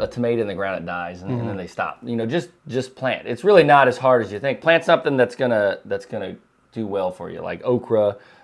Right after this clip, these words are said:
Speaker 1: uh, cucumbers, things
Speaker 2: Summer
Speaker 1: that are
Speaker 2: squash.
Speaker 1: simple. Yeah, summer squash. Yeah, yeah.
Speaker 2: Yeah.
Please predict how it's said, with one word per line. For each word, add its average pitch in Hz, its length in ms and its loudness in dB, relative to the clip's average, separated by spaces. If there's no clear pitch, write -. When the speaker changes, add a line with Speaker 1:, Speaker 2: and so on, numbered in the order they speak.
Speaker 1:
uh, 92 500 -8
cucumbers, 107 500 -6
things - 200 2
Speaker 2:
Summer 123 100 2
Speaker 1:
that 113 60 0
are - 20 -6
Speaker 2:
squash. 117 320 2
Speaker 1:
simple. 95 160 -6
Yeah, 104 220 -2
summer 165 320 2
squash. 90 440 -2
Yeah, 92 260 -8
yeah. 95 100 -6
Speaker 2:
Yeah. 131 140 -2